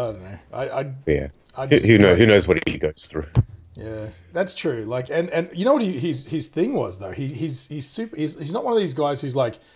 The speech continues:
Speaker 1: "Ah, I'm fucking over it. I'm not happy with the character anymore."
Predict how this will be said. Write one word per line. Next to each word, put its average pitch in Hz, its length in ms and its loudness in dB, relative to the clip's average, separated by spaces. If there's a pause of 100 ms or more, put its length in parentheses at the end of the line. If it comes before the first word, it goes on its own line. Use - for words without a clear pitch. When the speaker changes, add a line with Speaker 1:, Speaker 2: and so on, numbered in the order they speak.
(400)
Speaker 1:
"Ah, - 320 -10
I'm 95 60 -14
fucking 135 300 -6
over 117 320 -4
it. 117 60 -4
I'm 113 120 -6
not 117 300 -10
happy 131 220 -8
with 113 100 -8
the 87 40 -16
character 117 460 -8
anymore." 110 320 -8